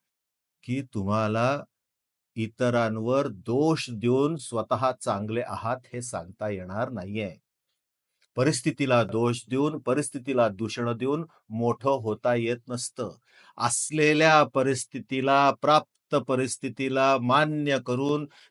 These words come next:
त्या परिस्थितीला ताब्यात घेऊन,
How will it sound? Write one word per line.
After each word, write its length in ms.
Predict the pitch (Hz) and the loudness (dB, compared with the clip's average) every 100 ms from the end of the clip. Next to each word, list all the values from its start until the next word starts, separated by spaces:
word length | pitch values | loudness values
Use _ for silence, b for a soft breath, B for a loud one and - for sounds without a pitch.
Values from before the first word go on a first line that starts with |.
| - | 2
त्या 180 | 143 | 2
परिस्थितीला 840 | 151 - 139 131 - 120 147 139 127 120 | 4 2 0 0 -4 -4 -2 2 2 2
ताब्यात 400 | 131 120 123 139 | 2 2 4 2
घेऊन, 500 | 123 101 123 143 143 | 2 0 0 0 -2